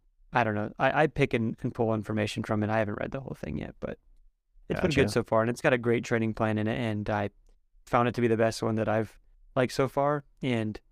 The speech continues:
Speaker 1: I ended up running my fat, only tr-, only training for five weeks, I ran my fastest half marathon time ever with it.
Speaker 2: Wow. That's pretty incredible.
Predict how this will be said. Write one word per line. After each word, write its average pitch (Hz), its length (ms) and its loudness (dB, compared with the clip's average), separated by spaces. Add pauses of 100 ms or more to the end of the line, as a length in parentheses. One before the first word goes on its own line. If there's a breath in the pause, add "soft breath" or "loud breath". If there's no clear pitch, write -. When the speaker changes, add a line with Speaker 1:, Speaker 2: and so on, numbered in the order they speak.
(560)
Speaker 1:
I 131 100 2
ended 143 180 4
up 131 120 2
running 135 200 2
my 113 140 2
fat, - 380 0 (380)
only 170 240 0
tr-, - 200 -8 (200)
only 160 240 0
training 151 400 2
for 120 180 -6
five 123 640 2
weeks, 113 500 -4 (540)
I 123 160 6
ran 123 180 4
my 117 120 4
fastest 113 480 0
half 113 240 2
marathon 110 340 0
time 107 340 -2
ever 110 180 0
with 117 160 -2
it. - 140 -4 (480)
Speaker 2:
Wow. 98 360 2 (720)
That's 104 160 -2
pretty 85 160 0
incredible. 98 440 0